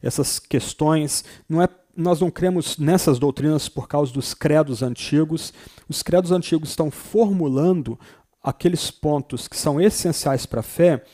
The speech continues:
e que foram dados por meio da revelação. Isto é, o conhecimento que temos desses ensinos que estão consagrados no credo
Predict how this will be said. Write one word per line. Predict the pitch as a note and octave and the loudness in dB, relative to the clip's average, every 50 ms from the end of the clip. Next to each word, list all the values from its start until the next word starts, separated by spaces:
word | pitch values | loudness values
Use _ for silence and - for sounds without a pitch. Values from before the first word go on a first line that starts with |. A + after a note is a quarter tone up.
| _ - - _ - | _ -20 -20 _ -8
e | F3+ | -8
que | E3+ - | -6 -6
foram | G3 - - F#3+ F#3+ F3 | -6 -4 -2 -2 0 0
dados | D3 C#3 C3+ D3 D3 - | 2 2 2 2 0 -4
por | - - F3 C#3+ | -8 -6 -4 -2
meio | C3 B2+ C3 C#3+ | 0 0 0 0
da | C#3 C#3 C#3+ | 0 0 -2
revelação. | C3 A#2 C#3 D#3+ E3+ D3 C#3 E3+ E3 D#3+ D#3+ - - - - - C#3 A#2+ G#2 G#2 _ - - - - - _ | 0 2 2 2 2 2 2 0 2 2 0 -2 -2 -2 -2 0 -2 -2 -4 -8 _ -18 -20 -20 -20 -12 _
Isto | - D#3+ - - - - | -6 -6 -6 0 4 6
é, | D#3+ C#3 A#2 G2 - _ - - - _ | 6 6 4 2 -2 _ -20 -20 -16 _
o | - C#3 | -12 -6
conhecimento | - - F#3+ F#3 - - F3 G3+ G#3+ - | 0 2 2 2 2 2 2 2 2 2
que | - G3 | 0 0
temos | E3+ - D#3+ D#3 D3+ C#3+ A#2+ | 0 2 0 0 0 -2 0
desses | A#2+ C3 F3 F#3 - - D3+ B2+ | 2 2 2 2 2 0 -2 0
ensinos | C3+ A#2+ - - - - E3+ E3 D#3 C3 A2+ - - | 0 0 -2 -2 -2 -2 0 0 0 -2 -4 -6 -8
que | - - | -12 -12
estão | B2 - - C3+ B2+ A#2+ | -10 -6 -4 -2 -2 -4
consagrados | A2 - - F#3+ F3+ - - E3 B2+ B2+ C3 B2+ A#2 A2 | -6 -4 -2 -2 0 0 0 0 2 2 2 0 0 -4
no | A2+ | -10
credo | - - - D3+ E3+ D#3+ B2 A#2+ A2 | -8 -4 0 2 2 2 0 -2 -6